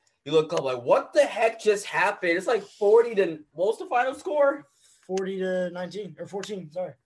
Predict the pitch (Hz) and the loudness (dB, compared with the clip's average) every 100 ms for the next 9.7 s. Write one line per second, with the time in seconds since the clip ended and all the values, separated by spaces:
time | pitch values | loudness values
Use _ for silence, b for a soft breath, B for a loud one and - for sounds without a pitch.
0 | _ - 226 240 247 214 - 185 202 - | _ -14 -2 0 0 -4 -4 -4 -4 -6
1 | 214 202 175 165 160 147 139 202 - 240 | -12 -10 -6 -4 -2 -2 0 -2 -2 -12
2 | - 196 202 190 185 160 165 170 185 135 | -8 -4 -4 -6 -12 -14 -12 -10 -8 -8
3 | 104 82 _ _ _ _ 135 135 135 127 | -10 -12 _ _ _ _ -8 -4 -4 -6
4 | - _ _ _ _ _ _ _ _ _ | -14 _ _ _ _ _ _ _ _ _
5 | _ 165 160 233 311 285 247 226 208 202 | _ -8 -4 -4 -4 -6 -8 -6 -6 -4
6 | 185 165 147 127 113 107 113 107 - _ | -2 0 0 0 -4 -4 -10 -12 -18 _
7 | _ _ _ 110 160 202 190 170 160 - | _ _ _ -2 0 0 -2 -2 -4 -6
8 | 175 151 - - 165 214 214 202 - 143 | -8 -8 -10 -8 0 0 0 -2 -2 -2
9 | 156 156 127 101 95 - - | -2 -2 -6 -10 -12 -18 -20